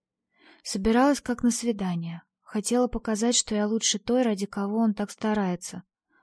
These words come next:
Долго выбирала, что надеть, и спустя час вся одежда валялась по комнате, а в гардеробную не зайти. В итоге решила надеть тёмно-красное платье без рукавов, с поясом на талии. Его расклешённая длина доходила до колен,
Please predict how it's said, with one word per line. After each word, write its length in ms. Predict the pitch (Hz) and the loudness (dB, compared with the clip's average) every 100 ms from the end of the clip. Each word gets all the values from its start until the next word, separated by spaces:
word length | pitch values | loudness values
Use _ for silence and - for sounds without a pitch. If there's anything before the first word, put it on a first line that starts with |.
| _ _ | _ _
Долго 320 | 226 262 262 220 | 6 6 6 2
выбирала, 520 | 202 190 196 185 185 | -2 0 0 0 -2
что 220 | - 190 | -4 -2
надеть, 420 | 190 196 254 - | 0 0 -2 -4
и 40 | 196 | -8
спустя 440 | - 196 - 208 | -10 -8 -4 -2
час 320 | - 247 254 | 0 0 -2
вся 240 | - - 202 | -2 -2 -2
одежда 400 | 196 247 240 202 | 2 0 0 -4
валялась 460 | 196 190 214 208 | -4 0 0 -2
по 160 | - 208 | -4 -6
комнате, 580 | - 196 180 175 196 - _ _ - - | -2 -2 -2 -4 -10 -12 _ _ -16 -6
а 100 | 185 | -2
в 60 | |
гардеробную 680 | 190 196 - 208 214 208 202 | 0 0 0 0 2 2 2
не 120 | 202 | 2
зайти. 560 | 208 196 190 - 170 - _ _ _ _ _ | 0 -4 -4 -8 -10 -14 _ _ _ _ _
В 100 | 196 | -2
итоге 280 | 214 285 254 | 2 2 4
решила 440 | 226 220 - 262 220 | 2 2 4 4 4
надеть 420 | 208 214 240 - | 4 2 -2 0
тёмно-красное 720 | 214 208 208 208 202 - 208 | 0 2 0 -2 -2 -2 -2
платье 340 | 214 240 240 | 0 -2 -2
без 180 | 190 185 | -4 -4
рукавов, 680 | 196 - 196 185 185 - - _ _ _ | -6 -4 -2 -2 -4 -8 -16 _ _ _
с 120 | - | -20
поясом 480 | - 233 214 - 208 | 0 4 4 4 2
на 140 | 202 208 | 2 0
талии. 360 | 202 185 175 | -2 -4 -4
Его 340 | 175 190 185 202 | -6 -6 -4 -4
расклешённая 720 | 196 - 208 - 214 196 190 | -4 -6 -2 0 0 0 0
длина 340 | 185 214 247 | 0 2 2
доходила 540 | 226 - 196 185 208 208 | 0 -2 -4 -2 -2 -2
до 120 | 202 | -4
колен, 460 | - 214 190 170 | -4 -2 -2 -4